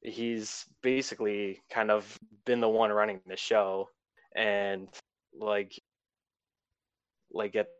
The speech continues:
the Cole boot, he was, you know, he played the idol. Um, he's the one who voted out Danny. Basically, every single tribal that we've been in, he's, like,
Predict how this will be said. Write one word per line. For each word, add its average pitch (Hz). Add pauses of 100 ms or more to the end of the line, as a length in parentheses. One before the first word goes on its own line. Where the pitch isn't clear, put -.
the 101
Cole 113 (520)
boot, 107
he 113
was, 101 (120)
you 110
know, 98
he 107
played 101
the 90
idol. 120 (480)
Um, 101
he's 104
the 107
one 107
who 107
voted 98
out 95
Danny. 113
Basically, 110
every 110
single 110
tribal 104 (560)
that 101 (100)
we've 101 (120)
been 101
in, 95
he's, 101 (460)
like, 98